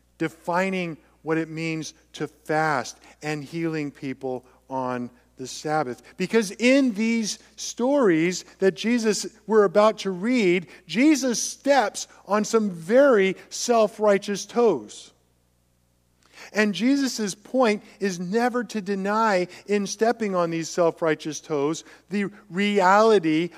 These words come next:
of the law. Instead, Jesus' point is to get to the heart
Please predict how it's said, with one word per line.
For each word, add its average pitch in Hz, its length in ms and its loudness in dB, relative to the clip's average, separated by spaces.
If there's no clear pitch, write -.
of 165 220 2
the 190 100 2
law. 190 440 2
Instead, 135 720 -6
Jesus' 214 600 -4
point 185 420 -6
is 151 160 -12
to 156 140 -12
get 165 320 -6
to 156 100 -16
the 143 160 -8
heart 202 680 -8